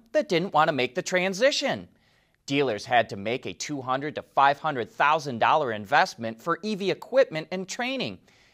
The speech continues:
and Cadillac expected about twenty percent of them to drop out.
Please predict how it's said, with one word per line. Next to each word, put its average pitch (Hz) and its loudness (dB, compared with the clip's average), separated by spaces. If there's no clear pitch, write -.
and 147 -6
Cadillac 185 2
expected 180 0
about 110 2
twenty 160 -4
percent 208 0
of 123 -4
them 113 0
to 165 -8
drop 123 4
out. 190 6